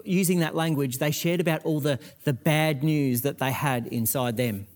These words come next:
The way they'd lived, the choices they'd made, their disappointments with themselves. And I was, I was listening, and in my heart, I just prayed, "God, like, what, what is happening here?"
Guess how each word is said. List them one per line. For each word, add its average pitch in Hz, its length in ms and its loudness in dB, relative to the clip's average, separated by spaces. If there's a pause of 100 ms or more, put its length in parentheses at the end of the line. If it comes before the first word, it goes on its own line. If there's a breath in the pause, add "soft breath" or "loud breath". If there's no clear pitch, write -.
(840)
The 147 80 -2
way 131 140 0
they'd 117 180 -2
lived, 143 460 -2
the 127 100 0
choices 143 480 0
they'd 135 240 0
made, 131 320 0
their 123 120 0
disappointments 135 760 0
with 131 140 -2
themselves. 113 680 -2 (1500 soft breath)
And 160 300 2
I 196 160 0
was, 196 300 2 (100)
I 180 60 2
was 196 240 2
listening, 156 600 2
and 143 240 -2
in 196 260 0
my 190 420 0
heart, 151 360 -2
I 147 100 -2
just 160 240 -4
prayed, 147 260 -4
"God, 170 460 -2 (400 loud breath)
like, 151 340 2 (1300)
what, 180 240 -2 (540)
what 190 240 -2
is 190 160 -2
happening 147 420 -2
here?" 107 280 -4